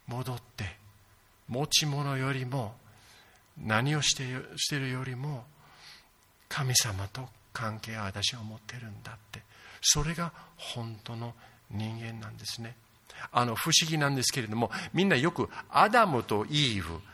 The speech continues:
アダムとイーブっていう話になってるんですけれども、あの、聖書の順番見るとね、流れを見るとね、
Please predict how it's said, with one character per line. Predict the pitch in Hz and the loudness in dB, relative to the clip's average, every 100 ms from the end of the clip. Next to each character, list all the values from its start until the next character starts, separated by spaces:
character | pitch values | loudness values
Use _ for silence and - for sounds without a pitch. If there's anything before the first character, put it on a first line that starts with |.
| - - - | -20 -10 0
ア | 220 | 2
ダ | - 208 | 4 2
ム | 147 101 | 2 0
と | 95 95 | -2 -2
イ | 131 156 131 | -2 0 0
ー | 101 | 0
ブ | 87 | -4
っ | |
て | - | -4
い | 101 | -4
う | |
話 | 90 139 123 - | -2 -2 -2 -2
に | 104 | -2
な | 123 | -6
っ | |
て | - | -6
る | 117 98 | -6 -6
ん | |
で | 92 | -6
す | - | -8
け | - | -6
れ | 95 | -8
ど | 87 | -8
も、 | 110 180 107 - - - | -6 -4 -4 -8 -12 -8
あ | - 104 | 0 0
の、 | 101 98 - - | 2 -2 -4 -6
聖 | - - 240 233 | 0 2 4 4
書 | - 139 104 | 4 4 4
の | 101 117 | 4 2
順 | 104 117 185 208 208 | 4 4 4 4 4
番 | 202 196 190 | 4 4 2
見 | 202 | 2
る | 180 | 2
と | - 98 | 0 0
ね、 | 117 143 | 2 4
流 | 135 180 202 | 6 6 4
れ | 196 180 | 2 -2
を | 156 | -2
見 | 156 | -2
る | 190 143 | 0 -2
と | - 95 | -2 0
ね、 | 107 90 | 0 0